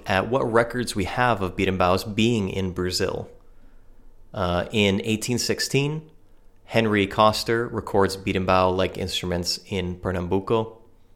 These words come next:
Between eighteen sixteen and eighteen thirty-one, Jean-Baptiste Debray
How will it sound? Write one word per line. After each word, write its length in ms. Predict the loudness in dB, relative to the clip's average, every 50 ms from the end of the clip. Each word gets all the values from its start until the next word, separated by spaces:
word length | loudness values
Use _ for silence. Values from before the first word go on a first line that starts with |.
| _ _ _ -20 -20 -20 -20 -20 -20 -20 -20 -20 -2 2
Between 420 | 2 2 4 4 2 4 2 2 0 0
eighteen 380 | -2 -2 -2 -2 -2 -2 -2
sixteen 720 | -2 -2 -2 -2 -2 -2 -6 -4 0 0 2 2 2 2 0
and 300 | -2 -2 -2 -2 -2 -2
eighteen 360 | 0 -2 -2 -2 -2 -4 -2 0
thirty-one, 640 | 0 0 0 0 -2 0 2 2 2 2 0 -2 -6 -10 -16 _ -20 _ -6
Jean-Baptiste 840 | -2 4 6 6 6 8 6 6 4 4 4 0 2 2 0 0 0
Debray 520 | 0 0 2 2 4 4 4 4 0 -2